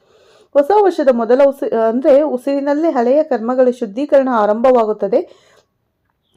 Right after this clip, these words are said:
ಸಂಕಷ್ಟಿ ಚತುರ್ಥಿಯ ದಿನ ಜನವರಿ ಆರು, ಎರಡ್ ಸಾವಿರದ ಇಪ್ಪತ್ತಾರು ನಿಮ್ಮ ಜೀವನದಲ್ಲಿ ಒಂದು ಆಳವಾದ, ಅಂದರೆ ಮೌನ ಬದಲಾವಣೆ ಆರಂಭವಾಗುತ್ತದೆ. ಇದುವರೆಗೆ ದೊಡ್ಡ ಘಟನೆಗಳಾಗಿ ಕಾಣಿಸದಿರಬಹುದು,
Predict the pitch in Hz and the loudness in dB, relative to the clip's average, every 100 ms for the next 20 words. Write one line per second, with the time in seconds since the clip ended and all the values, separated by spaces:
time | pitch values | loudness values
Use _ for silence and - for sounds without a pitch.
0 | _ 277 285 285 381 415 392 269 277 254 | _ 0 2 0 -2 -2 2 2 2 -2
1 | 254 240 226 220 208 311 - _ _ - | 0 0 0 -2 -2 -4 -12 _ _ -8
2 | 214 311 381 370 269 220 214 208 240 - | 0 4 4 4 2 2 2 2 0 0
3 | 320 262 247 220 220 233 285 247 220 196 | 0 0 -2 -2 0 -2 -2 -2 -4 -4
4 | 226 285 302 240 220 214 208 202 202 220 | -4 -4 -4 -2 -2 -2 -2 -2 0 0
5 | 311 294 269 262 226 208 208 208 254 294 | 0 0 0 0 0 -2 -2 -2 0 0
6 | 214 190 202 226 262 320 294 247 220 208 | 0 0 0 0 0 -2 -2 -4 -2 0
7 | 202 185 185 170 165 - _ - 277 311 | 0 -2 -4 -4 -4 -6 _ -14 -4 2
8 | 277 311 349 254 214 262 240 233 254 269 | 2 2 0 0 2 0 -2 -4 -4 0
9 | 247 220 220 214 202 277 294 247 240 208 | 0 0 -4 -6 -6 -6 -8 -2 0 0
10 | 202 190 185 | 0 -2 -2